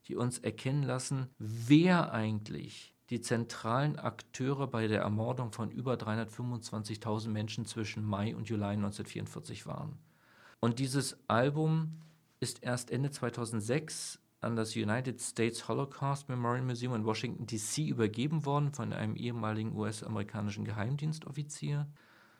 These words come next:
und zweitausendsieben öffentlich geworden. Und ich war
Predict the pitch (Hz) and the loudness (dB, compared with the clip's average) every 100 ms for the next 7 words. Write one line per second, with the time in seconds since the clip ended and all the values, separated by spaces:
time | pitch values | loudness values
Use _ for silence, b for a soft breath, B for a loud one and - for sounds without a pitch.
0 | b b b _ _ - 123 120 123 117 | b b b _ _ 2 4 4 4 4
1 | 120 110 107 110 107 - 131 165 156 151 | 2 2 2 0 0 0 0 2 0 -2
2 | - 135 123 127 135 139 135 113 113 107 | -4 -4 -2 -2 -2 -2 -4 -4 -6 -6
3 | - 107 117 123 | 0 2 2 0